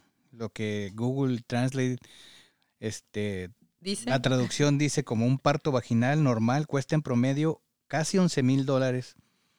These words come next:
Speaker 1: en promedio en los Estados Unidos. Pero por lo regular el seguro cubre la mayoría de eso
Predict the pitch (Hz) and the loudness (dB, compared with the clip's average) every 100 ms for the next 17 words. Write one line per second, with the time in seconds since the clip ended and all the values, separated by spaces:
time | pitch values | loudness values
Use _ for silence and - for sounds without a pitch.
0 | _ _ _ - 117 110 117 123 143 127 | _ _ _ -8 -6 -2 0 2 2 0
1 | 101 - 120 120 120 110 98 - _ _ | -2 -4 -2 0 -2 -2 -6 -16 _ _
2 | _ _ _ _ _ _ _ - 151 170 | _ _ _ _ _ _ _ 0 4 4
3 | 185 143 _ _ _ _ _ _ 127 123 | 4 0 _ _ _ _ _ _ -4 -2
4 | 123 123 127 151 - 131 135 135 127 120 | 0 0 0 0 0 0 0 0 0 2
5 | 120 120 123 147 170 165 151 175 175 | 2 2 0 2 4 2 2 0 0